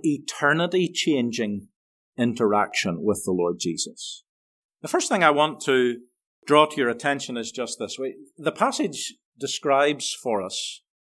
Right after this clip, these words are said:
a selfless seeker. A selfless seeker.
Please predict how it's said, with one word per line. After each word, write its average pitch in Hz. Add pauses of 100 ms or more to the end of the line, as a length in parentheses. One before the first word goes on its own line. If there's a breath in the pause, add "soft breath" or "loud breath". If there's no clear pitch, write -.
(140)
a 120
selfless - (300)
seeker. - (400)
A 120
selfless - (240)
seeker. -